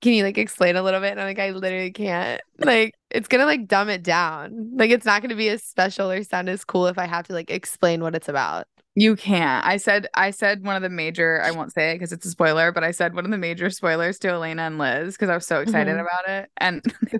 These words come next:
Speaker 2: were like, "What the fuck?" <laughs> Oh my
Speaker 1: <laughs> I think I know
Speaker 2: God.
Speaker 1: exactly what part you're talking about.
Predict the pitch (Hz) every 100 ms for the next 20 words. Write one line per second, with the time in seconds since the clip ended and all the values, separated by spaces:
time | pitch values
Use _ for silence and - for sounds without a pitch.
0 | 247 - 302 262 - 175 - - 247 -
1 | - - - - - - - - - -
2 | _ - _ 523 554 508 480 - - 494
3 | 480 480 415 349 330 359 415 403 415 381
4 | 370 262 226 269 269 233 247 240 247 240
5 | 240 247 254 254 254